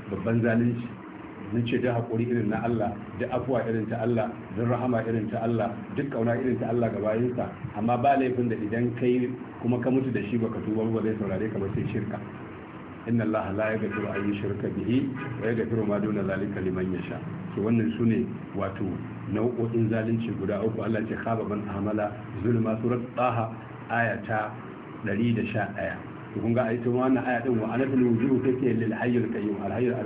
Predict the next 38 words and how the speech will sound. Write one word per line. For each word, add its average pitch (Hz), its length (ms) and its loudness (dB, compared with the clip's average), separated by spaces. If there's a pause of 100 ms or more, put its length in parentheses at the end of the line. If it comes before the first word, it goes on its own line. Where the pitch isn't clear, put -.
qayyum 120 320 4
sun 104 140 0
zo. 104 80 2 (240)
To, 113 100 0
shine 123 160 6
guri 120 200 4
na 131 80 4
karshe 110 360 -2
kuma 117 160 2
cikin 113 220 2
wurare 107 200 2
guda 104 220 0
uku 117 240 0 (320)
ya 101 100 0
zo 117 100 4
a 98 120 2
cikin 107 160 -2
alqur'ani. 98 560 -2 (380)
Warawa 127 400 6
ibn 123 180 4
Mardawiyya, 113 800 4
ibn 131 220 4
Mardawiyya 113 560 4
ya 110 160 4
ruwaito 117 420 2
an 120 160 2
Abi 110 220 -2
Umama 113 480 2
ta 120 80 2
daga 98 240 -2
Abi 113 100 0
Umama 113 320 0
marfu'an, 113 540 0 (320)
qala 127 180 4
yace, 120 320 2
"Ismullahi 123 720 2
al 101 80 -4
a'zam", 123 400 -2